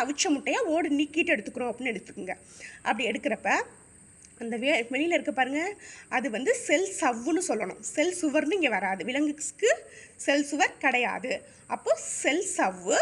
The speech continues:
அதுல இருக்க குழ குழன்னு ஒரு பார்ட்ஸ் இருக்கும்ல, அது வந்து சைட்டோபிளாசம்.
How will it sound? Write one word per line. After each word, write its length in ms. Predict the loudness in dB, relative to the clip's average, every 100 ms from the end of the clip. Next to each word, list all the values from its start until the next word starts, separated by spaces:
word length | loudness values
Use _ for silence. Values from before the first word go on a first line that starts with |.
| 0 -8 -12 0
அதுல 180 | 2
இருக்க 200 | 2 0
குழ 200 | 0 2 2
குழன்னு 360 | 2 2 0 -2
ஒரு 80 | 0
பார்ட்ஸ் 280 | 0 0 -4
இருக்கும்ல, 300 | -2 0 0 2
அது 140 | 0 0
வந்து 220 | 0 -2 2
சைட்டோபிளாசம். 840 | 2 2 0 -2 2 2 2 -4